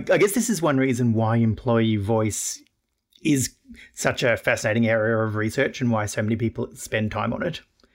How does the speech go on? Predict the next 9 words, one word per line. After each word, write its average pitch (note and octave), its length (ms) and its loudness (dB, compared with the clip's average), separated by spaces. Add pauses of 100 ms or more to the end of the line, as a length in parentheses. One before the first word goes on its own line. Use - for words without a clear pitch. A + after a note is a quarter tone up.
(560)
that D#3 360 0 (500)
managers F3+ 680 2
don't D3+ 380 0
know B2 360 4
what A2 260 2
people A#2 500 0
aren't A#2 300 -2
telling A#2 240 2
them. - 200 0